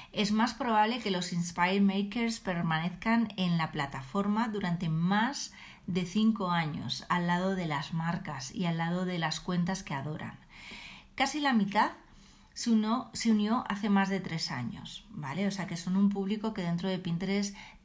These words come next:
tiene, pues bueno, su historial. ¿Por qué están en Pinterest?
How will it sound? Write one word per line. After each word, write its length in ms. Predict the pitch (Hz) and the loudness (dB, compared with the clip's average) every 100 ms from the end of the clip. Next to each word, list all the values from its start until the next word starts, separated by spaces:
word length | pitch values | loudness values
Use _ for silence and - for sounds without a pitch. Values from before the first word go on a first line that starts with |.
| - | -6
tiene, 800 | 185 190 208 220 202 - - 202 - - | -2 0 2 0 -2 -4 -8 -10 -14 -8
pues 160 | 165 | -8
bueno, 220 | 151 147 - | -6 -8 -6
su 120 | - | -4
historial. 580 | 170 170 160 160 143 - - - - - - - - | -4 -2 -4 -4 -6 -8 -14 -20 -18 -18 -16 -10 -2
¿Por 160 | 214 | 0
qué 80 | 269 | 0
están 260 | 277 240 190 | 0 2 2
en 140 | 170 | 0
Pinterest? 640 | - 147 - - - - | -2 -6 -6 -10 -12 -12